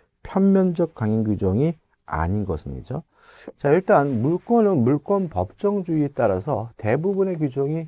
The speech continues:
강행 규정입니다. 물론 지상권에 관한 민법 규정도 강행 규정이고, 만약에 특히 지상권자에게 불리한 특약은 무효예요. 다만 지상권자에게 인정되는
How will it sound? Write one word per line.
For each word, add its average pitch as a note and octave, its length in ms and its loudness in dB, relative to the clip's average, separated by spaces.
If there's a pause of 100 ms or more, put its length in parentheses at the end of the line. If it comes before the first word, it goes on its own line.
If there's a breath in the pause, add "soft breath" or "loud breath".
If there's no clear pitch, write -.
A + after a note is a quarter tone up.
(160)
강행 G2+ 360 -6
규정입니다. D2+ 580 -8 (320)
물론 C3 400 4 (380 soft breath)
지상권에 G3+ 680 -2
관한 E3+ 320 0
민법 B2+ 380 -2
규정도 A#2+ 540 -4
강행 A2+ 420 -2
규정이고, F#2+ 640 -2 (260 soft breath)
만약에 G#2+ 360 0
특히 G#2 400 -4 (280 soft breath)
지상권자에게 A#2+ 960 -2 (100)
불리한 D3 540 -2
특약은 A#2+ 480 -4 (320)
무효예요. E2+ 500 0 (960)
다만 G#2+ 440 0 (460)
지상권자에게 G2+ 960 -2
인정되는 E2+ 640 -2